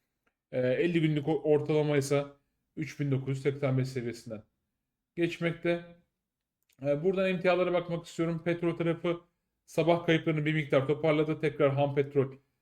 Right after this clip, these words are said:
elli sekiz dolar elli sent seviyesine yükseldi.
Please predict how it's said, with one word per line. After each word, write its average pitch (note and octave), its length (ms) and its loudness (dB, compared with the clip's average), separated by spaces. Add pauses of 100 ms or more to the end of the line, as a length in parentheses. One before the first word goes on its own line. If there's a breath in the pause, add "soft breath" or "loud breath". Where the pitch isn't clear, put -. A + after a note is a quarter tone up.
(200)
elli C#3 200 0
sekiz C3+ 300 -2
dolar C3 360 2 (300)
elli C3+ 220 0
sent D3+ 200 -2
seviyesine D3+ 440 -4
yükseldi. D3 600 -2